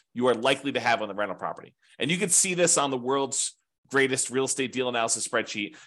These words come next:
If you go into the overrides tab, it shows you how much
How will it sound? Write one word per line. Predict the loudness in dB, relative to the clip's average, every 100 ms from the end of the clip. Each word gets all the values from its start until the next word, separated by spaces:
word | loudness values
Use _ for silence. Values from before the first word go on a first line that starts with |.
| -12
If | -8
you | 4
go | 6 6
into | 4 -2
the | -2 -2
overrides | 0 0 2 4 4 2
tab, | 2 2
it | 0
shows | 0 4 4 4
you | 0
how | 0 0
much | 2 2 0 -4